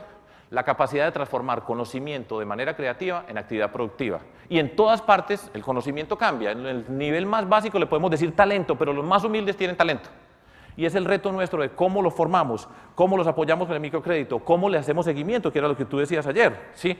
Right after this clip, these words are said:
Seguimiento y armamos un paquete y vamos a mover esa ciudad para que se vayan viendo que llegan las oportunidades. Entonces los parques biblioteca, salón del barrio, auditorio, el, la, el salón del emprendimiento, el internet, los libros, el espacio para la tercera edad,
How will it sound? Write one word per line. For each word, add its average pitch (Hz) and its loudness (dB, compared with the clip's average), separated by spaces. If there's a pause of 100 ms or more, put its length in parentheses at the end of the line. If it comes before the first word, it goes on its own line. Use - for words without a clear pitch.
(160)
Seguimiento 156 -2
y 147 -2
armamos 139 0
un 170 -8
paquete 175 -4
y 156 -4
vamos 160 0
a 165 -2
mover 139 0
esa 160 -6
ciudad 151 0 (240)
para 110 2
que 117 -6
se 113 0
vayan 123 2
viendo 123 -4
que 123 -6
llegan 110 -4
las 113 -8
oportunidades. 92 -12 (460)
Entonces 185 -2
los 180 -2
parques 170 2
biblioteca, 135 -2 (140)
salón 95 2
del 139 0
barrio, 131 6 (420)
auditorio, 143 4 (480)
el, 139 2
la, 131 6
el 131 -2
salón 156 6
del 170 6
emprendimiento, 151 0
el 151 2
internet, 147 -2
los 135 4
libros, 156 0
el 135 0
espacio 160 2
para 156 6
la 139 2
tercera 160 2
edad, 190 6